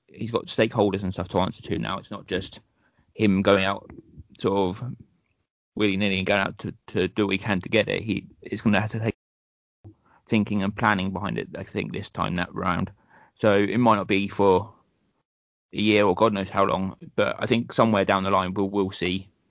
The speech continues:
this sort of story crop up again, maybe with a bit more detail, a bit more, more than this sixty percent sort of closeness to it. But yeah, I, I can see him coming back, especially if other companies come in and, um, try to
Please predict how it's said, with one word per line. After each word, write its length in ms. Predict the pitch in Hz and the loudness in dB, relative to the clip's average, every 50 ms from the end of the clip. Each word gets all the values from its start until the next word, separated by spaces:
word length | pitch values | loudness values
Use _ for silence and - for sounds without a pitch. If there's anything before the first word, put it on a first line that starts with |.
| _ _ _ | _ _ _
this 120 | 98 98 | -6 -6
sort 260 | - - - 110 - - | -6 -2 -2 -2 -2 -2
of 80 | 110 | -6
story 340 | - 107 104 120 107 90 - - - _ _ _ _ | -4 -2 -2 0 -2 -2 -6 -8 -18 _ _ _ _
crop 200 | - 107 98 98 | 0 0 0 0
up 120 | 92 - | 0 0
again, 420 | 92 95 - 92 92 92 95 101 - _ _ _ _ _ _ _ _ _ _ | 0 2 4 2 4 2 0 -2 -6 _ _ _ _ _ _ _ _ _ _
maybe 220 | - 110 104 98 98 | -2 -2 0 0 0
with 140 | 98 92 | 0 4
a 60 | 98 104 | 4 4
bit 100 | 104 - | 4 4
more 180 | 98 101 98 | 0 -2 -2
detail, 460 | 95 101 98 101 98 - 98 98 98 | 0 0 0 0 2 2 4 4 4
a 40 | 95 | 4
bit 140 | 95 98 - | 2 -2 -2
more, 420 | 95 98 92 90 90 95 98 95 - _ _ _ _ _ _ _ _ _ _ _ _ _ _ _ _ | -2 -2 -2 -2 -2 -4 -6 -8 -14 _ _ _ _ _ _ _ _ _ _ _ _ _ _ _ _
more 180 | - 113 107 95 | 2 2 4 4
than 60 | 98 | 2
this 160 | 98 92 - | 0 -2 -4
sixty 320 | - - - - - 104 - | -6 -6 -8 -6 -8 -8 -6
percent 480 | - 92 - 101 95 90 - - - | -6 -6 -4 -2 -2 -2 -4 -6 -6
sort 180 | - 107 - 101 | -4 -2 -2 -2
of 140 | 98 - _ | -4 -6 _
closeness 500 | - 107 95 95 - 101 95 98 - - | 0 2 2 2 0 -4 -6 -8 -10 -8
to 140 | - 92 | -4 -2
it. 180 | 90 95 - - - - _ | 0 0 -2 -4 -10 -18 _
But 140 | - - - | -8 -2 2
yeah, 140 | 113 101 98 | 4 6 6
I, 200 | 101 110 - 104 | 6 6 4 2
I 40 | 107 | 2
can 120 | - 110 | 2 -2
see 140 | 104 - 120 | -2 -2 -2
him 60 | 107 | -2
coming 220 | 104 - 98 101 95 | 0 -2 -2 0 0
back, 260 | 95 90 - _ - _ _ _ _ - - _ _ | 0 -2 -2 _ -18 _ _ _ _ -20 -20 _ _
especially 380 | 120 - - 127 120 - 123 110 | -12 -2 0 0 0 2 -2 -2
if 120 | 107 - - - _ | -2 -4 -16 -10 _
other 220 | - 110 101 - 101 | -2 0 0 -2 -6
companies 420 | - - 95 92 - 92 92 - | -4 -4 -4 -4 -4 -6 -8 -6
come 200 | - - 95 98 | -4 -4 -2 -2
in 260 | 95 95 98 92 113 | 0 -2 -2 -2 -2
and, 340 | - 101 98 95 90 90 - _ _ _ _ _ _ _ _ _ _ _ _ _ _ _ _ _ - | -2 -2 0 0 -2 -2 -6 _ _ _ _ _ _ _ _ _ _ _ _ _ _ _ _ _ -2
um, 460 | - 101 95 92 87 92 90 90 - | 0 2 2 0 -2 -6 -10 -10 -12
try 200 | - - 92 92 | -10 -10 -10 -10
to 280 | - - 92 90 92 | -8 -8 -8 -8 -8